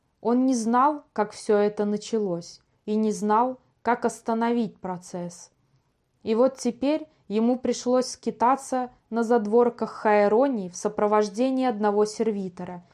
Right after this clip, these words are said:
не имея доступа к ремонтным службам. Они охотятся за ним, в этом Антигон не сомневался.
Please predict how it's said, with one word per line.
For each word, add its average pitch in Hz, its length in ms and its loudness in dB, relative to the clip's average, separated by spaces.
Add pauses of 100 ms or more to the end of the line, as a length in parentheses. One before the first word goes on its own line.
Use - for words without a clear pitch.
(300)
не 214 260 4
имея 226 320 4
доступа 214 600 0
к - 120 -18
ремонтным 196 600 -4
службам. 185 560 -8 (640)
Они 220 280 2
охотятся 247 640 -2
за 196 200 -4
ним, 180 340 -8 (300)
в 196 80 4
этом 220 300 4
Антигон 208 540 0
не 196 60 -4
сомневался. 190 920 -2